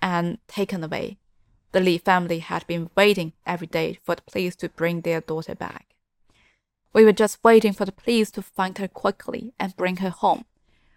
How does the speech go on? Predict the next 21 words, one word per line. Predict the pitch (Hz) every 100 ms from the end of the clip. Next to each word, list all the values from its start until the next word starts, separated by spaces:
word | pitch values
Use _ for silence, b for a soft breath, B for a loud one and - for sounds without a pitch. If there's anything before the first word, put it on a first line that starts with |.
| _ _
What | 233 277 -
grudge | 208 233 214 196 -
does | 208 214 196 -
Tang | - 196
Sumei | 185 185 175 -
have | 175 185 156 -
against | - 180 170 170 -
us | 165 -
to | -
harm | 175 - 170 -
my | - -
poor | - - 160 -
daughter?" | - - - - - 196 _ _ _ _ _ -
the | 175
father | - 160 - -
cried. | - - - 190 _ _ _ _ _ _ _ _ _ _ _ _ _ _ _ _ _
In | - 185
just | 196 -
a |
few | - 202 190
days, | 214 220 202 190 -